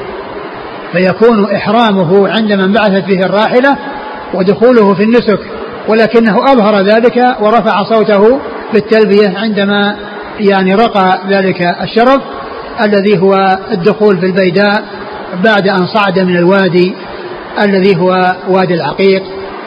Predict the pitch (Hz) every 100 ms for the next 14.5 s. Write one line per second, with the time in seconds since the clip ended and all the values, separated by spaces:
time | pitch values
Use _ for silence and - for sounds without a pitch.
0 | - - 190 180 170 170 175 - - -
1 | - 185 180 175 175 170 180 214 190 190
2 | 180 180 175 185 - - - - - -
3 | 185 180 202 196 202 175 185 202 196 196
4 | 185 175 175 202 196 196 - - - -
5 | - - - 220 196 233 - 202 190 202
6 | 185 185 180 196 185 208 202 190 190 180
7 | 175 196 190 190 185 - - - - -
8 | 214 190 208 175 185 180 196 196 180 160
9 | 175 185 185 185 - - - - - 180
10 | 190 185 185 180 175 196 208 196 - -
11 | - - - 185 185 180 185 - 202 202
12 | 175 180 185 180 175 160 185 175 165 180
13 | 175 170 180 175 180 - - - - 180
14 | 156 196 190 175 175